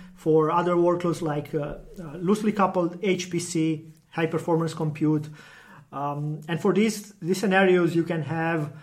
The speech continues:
uh, all sorts of workarounds for, for Spot to make it work. Um,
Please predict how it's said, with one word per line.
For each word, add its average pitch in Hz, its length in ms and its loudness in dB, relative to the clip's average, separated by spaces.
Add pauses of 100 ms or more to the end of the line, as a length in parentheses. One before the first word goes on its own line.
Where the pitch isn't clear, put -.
(760)
uh, 147 300 -10
all 180 160 2
sorts 180 300 2
of - 240 -2
workarounds 160 840 4
for, 156 320 4
for 160 220 2
Spot 170 560 2
to 165 80 -2
make 175 260 2
it 175 160 -2
work. 156 360 2 (280)
Um, 147 520 -10